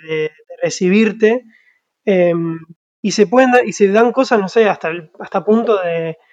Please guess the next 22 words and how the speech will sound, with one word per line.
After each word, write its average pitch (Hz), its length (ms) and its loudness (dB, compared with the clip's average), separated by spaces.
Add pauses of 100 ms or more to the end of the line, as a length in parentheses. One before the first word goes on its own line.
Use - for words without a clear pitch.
(220)
no 185 80 -8
sé, 180 180 -2
que 170 220 -2 (340)
gente 214 280 0
que 185 100 -2
nos 180 160 -2
ha 208 80 0
contratado 190 520 0
para 185 160 0
un 175 60 -8
show 220 260 4
nos 185 180 0
ha 185 80 -2
tenido 185 320 0
en 170 60 -4
su 160 120 -12
casa 190 300 0
después 165 600 0 (500)
una 196 260 4
semana 196 580 2
o 175 120 2
más 196 560 -4